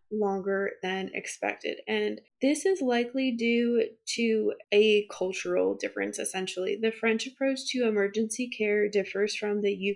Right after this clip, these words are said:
K and the U S. In France, emergency crews focus on giving treatment at the scene before moving a person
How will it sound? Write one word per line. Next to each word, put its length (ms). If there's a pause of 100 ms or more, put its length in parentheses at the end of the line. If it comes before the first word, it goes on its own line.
K 380
and 260
the 200
U 200
S. 440
In 180
France, 680
emergency 640
crews 380
focus 460
on 160
giving 360
treatment 540
at 160
the 140
scene 320
before 340
moving 400
a 60
person 560